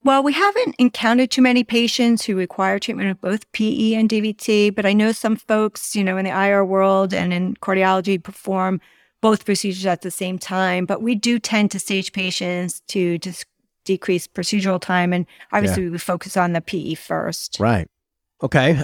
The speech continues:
Speaker 2: Uh, and then after you're done with these, you know, who's basically quarterbacking the, the post-procedural management? Is, is this back to the, the pulmonary critical care team?
Speaker 1: So in the past, um, patients would follow up with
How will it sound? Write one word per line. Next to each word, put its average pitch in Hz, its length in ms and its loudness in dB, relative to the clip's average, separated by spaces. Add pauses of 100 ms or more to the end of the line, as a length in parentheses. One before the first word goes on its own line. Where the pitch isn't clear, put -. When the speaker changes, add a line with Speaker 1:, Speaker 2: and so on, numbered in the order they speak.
Speaker 2:
Uh, 139 380 4
and 147 120 8
then 156 120 6
after 190 200 0
you're 143 120 2
done 131 240 4
with 151 100 2
these, 107 340 2
you 117 60 0
know, 107 180 0 (220)
who's 196 180 0
basically 151 520 2 (160)
quarterbacking 120 680 2
the, 101 220 2
the 107 100 2
post-procedural 107 680 2
management? 92 500 -2
Is, 87 140 -2
is 101 200 -6
this 107 100 -2
back 101 260 2
to 104 100 -2
the, 92 220 0
the 92 100 -4
pulmonary 110 400 4
critical - 320 -2
care 120 180 2
team? 202 260 0 (440)
Speaker 1:
So 220 580 4
in 247 80 0
the 254 60 2
past, 208 680 -2
um, 196 320 0
patients 226 500 0
would 202 120 -2
follow 196 400 2
up 185 240 4
with 185 520 0